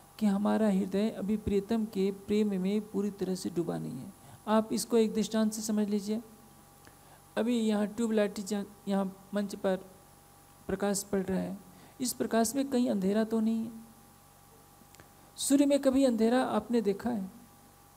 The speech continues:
आपकी आत्मा जिस दिन प्रीतम के प्रेम में डूब जाएगी, आपके अंदर लौकिक सुखों की कोई तृष्णा नहीं रह जाएगी। यह संभव है,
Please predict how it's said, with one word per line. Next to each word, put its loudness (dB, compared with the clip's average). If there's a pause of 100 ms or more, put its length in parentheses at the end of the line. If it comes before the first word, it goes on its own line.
(640)
आपकी 6
आत्मा 4
जिस -2
दिन 0
प्रीतम 0
के -2
प्रेम 2
में 0
डूब -2
जाएगी, -2 (320)
आपके 2
अंदर 4
लौकिक 2
सुखों 0
की -6
कोई -2
तृष्णा -4
नहीं 0
रह -4
जाएगी। -12 (1500)
यह 8
संभव 4
है, 0